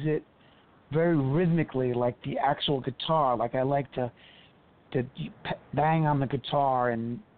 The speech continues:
tap the guitar and strum, and it, you c-, it's a very percussive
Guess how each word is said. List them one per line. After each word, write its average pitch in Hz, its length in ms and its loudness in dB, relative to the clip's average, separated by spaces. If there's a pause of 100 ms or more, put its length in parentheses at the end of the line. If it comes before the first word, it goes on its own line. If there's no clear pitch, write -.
(280)
tap 156 280 0
the 147 60 -2
guitar 131 680 0 (480)
and 123 120 -2 (200)
strum, 156 400 2
and 127 240 -4 (360)
it, 160 120 -2
you 175 180 0
c-, 359 120 -4
it's - 180 0
a 165 60 2
very 180 260 2
percussive 170 680 -2